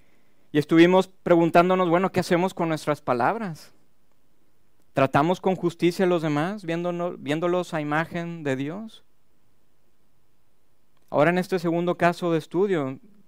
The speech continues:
vemos que también Jesús es serio y sus palabras también son profundas. Y Jesús toca tal vez fibras sensibles. Y las preguntas que vamos a estar tal vez reflexionando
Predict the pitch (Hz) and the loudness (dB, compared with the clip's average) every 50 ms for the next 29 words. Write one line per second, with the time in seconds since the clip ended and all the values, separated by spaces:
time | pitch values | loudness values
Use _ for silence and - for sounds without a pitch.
0 | - - - - 135 156 196 208 - 220 - - 175 165 165 165 170 170 175 180 | -20 -20 -12 -8 -6 -6 -4 -2 -2 -2 -2 0 -2 0 2 2 2 2 2 0
1 | 185 - - - - - - - - - - - - 151 143 - 160 156 - - | -2 -8 -14 -20 -20 -20 -20 -20 -20 -20 -20 -10 -8 -8 -6 -4 -6 -6 -2 -4
2 | 165 160 - 139 151 156 147 120 110 110 113 - - - - - - - - - | -4 -4 -4 -4 -4 -4 -4 -8 -8 -12 -14 -20 -20 -20 -20 -20 -20 -20 -20 -20
3 | - - - - - - 123 135 - - 135 135 139 143 151 - - 131 135 139 | -20 -20 -20 -20 -18 -16 -16 -12 -6 0 2 2 2 2 -2 -4 -6 -6 -4 -4
4 | 147 143 - - 139 143 143 135 - 131 120 - 131 135 151 143 117 104 104 107 | -6 -6 -6 -6 -6 -6 -6 -6 -10 -10 -10 -10 -10 -10 -8 -8 -8 -8 -10 -14
5 | - - - - - - - - - - - - - - - - - - - - | -18 -20 -20 -20 -20 -20 -20 -20 -20 -20 -20 -20 -20 -20 -20 -20 -20 -20 -20 -18
6 | - 123 117 113 - - 123 113 - 135 135 - - 156 143 - - 151 151 - | -12 -12 -12 -8 -4 -4 -4 -4 -4 -8 -10 -6 -6 -8 -6 -2 -2 -2 -2 0
7 | - 143 143 135 143 143 - - 135 147 160 165 151 143 135 - 120 110 107 - | -2 -2 0 0 -2 -4 -2 -2 -2 0 0 0 -2 -2 -4 -6 -10 -10 -10 -10
8 | - 123 139 156 139 113 107 107 - - - - - - - - - - - - | -10 -10 -10 -10 -12 -12 -14 -16 -20 -20 -20 -20 -20 -20 -20 -20 -20 -20 -20 -20
9 | - - - - - - 123 139 135 - 143 147 151 160 147 190 185 - 175 170 | -20 -20 -20 -18 -8 0 0 0 2 4 2 2 2 4 2 0 2 6 6 6
10 | 170 175 190 - 180 160 - - 165 160 170 170 - 185 175 170 165 180 175 185 | 6 6 2 0 -2 -4 0 4 6 6 6 6 6 4 4 8 8 8 8 8
11 | 185 - 180 185 - - 175 151 147 147 151 165 185 190 175 160 139 123 117 113 | 4 2 2 0 0 0 -2 -2 0 2 2 2 2 0 0 -2 -2 -2 -2 -4
12 | 113 - - | -8 -12 -18